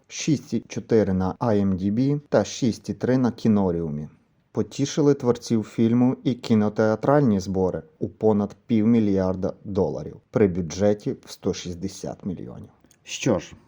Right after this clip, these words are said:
поговоримо, чи дійсно фільм вийшов настільки вдалим.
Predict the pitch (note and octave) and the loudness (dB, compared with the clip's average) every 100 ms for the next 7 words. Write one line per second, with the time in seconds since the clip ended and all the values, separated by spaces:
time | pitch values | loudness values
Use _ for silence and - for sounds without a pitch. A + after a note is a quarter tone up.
0 | _ A2 G#2 A2+ E3 F3 D#3 C3+ - - | _ -2 -2 4 6 6 2 -2 -4 -4
1 | G2+ F#2+ D#3 G#3 G#3+ F#3 - D3+ D#3 D3+ | -4 -2 -4 0 0 0 2 4 4 2
2 | D3+ - D#3 C#3+ - C3+ A#2 B2 B2+ D3+ | 2 0 -4 -4 -4 -4 -4 -4 -2 0
3 | F2 C2 | 0 -4